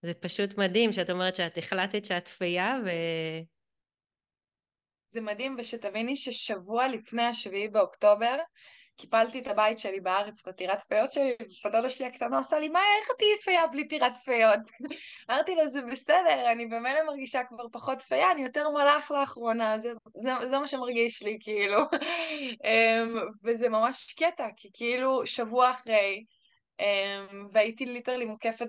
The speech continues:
Speaker 2: במלאכים, אה, ו-, וחברים ש-, שכבר לא איתנו, ו-, והמלאכים, ו-, והתחילו בעקבות זה לקרוא לי ככה, שזה הזוי מבחינתי. אבל בדיוק כמו שאת אומרת, מה שאנחנו מחליטים זאת המציאות, אז אם אני מחליטה שאני חיה באגדה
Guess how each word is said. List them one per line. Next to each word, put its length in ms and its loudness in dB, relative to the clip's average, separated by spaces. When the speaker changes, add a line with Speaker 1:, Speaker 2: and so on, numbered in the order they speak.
Speaker 2:
במלאכים, 580 -4
אה, 680 -2
ו-, 200 0
וחברים 640 -2
ש-, 120 -6
שכבר 320 -4
לא 120 6
איתנו, 440 2
ו-, 340 -2
והמלאכים, 680 -4
ו-, 140 2
והתחילו 680 0
בעקבות 520 2
זה 120 6
לקרוא 380 2
לי 120 2
ככה, 260 0
שזה 280 -2
הזוי 360 0
מבחינתי. 720 -6
אבל 240 2
בדיוק 280 2
כמו 180 4
שאת 420 -2
אומרת, 440 4
מה 220 2
שאנחנו 500 0
מחליטים 520 0
זאת 300 2
המציאות, 600 -2
אז 160 -6
אם 100 -4
אני 120 -2
מחליטה 360 -2
שאני 200 -2
חיה 200 4
באגדה 520 4